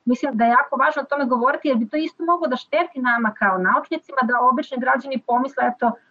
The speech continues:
zbrinuli smo neke ljude, oni primaju platu, ne rade možda ništa, ne doprinose ovom društvu, i vi, veštački smo možda povećali taj prosek istraživača, a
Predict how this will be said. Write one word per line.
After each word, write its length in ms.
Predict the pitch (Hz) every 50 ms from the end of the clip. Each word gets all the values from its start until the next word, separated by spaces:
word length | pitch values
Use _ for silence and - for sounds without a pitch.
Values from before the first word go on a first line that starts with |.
| _ _ _
zbrinuli 560 | - 254 247 220 208 277 285 285 277 262 226 202
smo 160 | - 240 226
neke 280 | 233 233 240 - -
ljude, 220 | 226 254 269 226 247
oni 160 | 247 262 233
primaju 220 | 202 247 262 254 226 -
platu, 360 | 226 214 - 269 269 - 269 254
ne 140 | 247 247 247
rade 200 | 247 240 220 226
možda 360 | 220 220 226 226 208 190 208
ništa, 420 | 208 226 220 208 - - 220 214 214
ne 260 | 226 233 220 214 208
doprinose 540 | 196 - - 226 233 233 254 247 - - 233
ovom 140 | 226 208 185
društvu, 420 | 185 214 262 - - - - 330 311 - - _ _ _ _ _ -
i 100 | - 247
vi, 160 | 208 208 285 277 240
veštački 440 | 254 262 262 - 302 285 - - 240
smo 120 | - 233 226
možda 300 | 233 247 240 - 226 208 -
povećali 460 | 233 226 247 233 - 233 226 202 202
taj 220 | - 233 226 214
prosek 440 | 214 - 226 233 226 220 - 214 -
istraživača, 720 | 202 - - 196 185 190 208 214 226 233 - - - - 320 311 - - -
a 40 | 277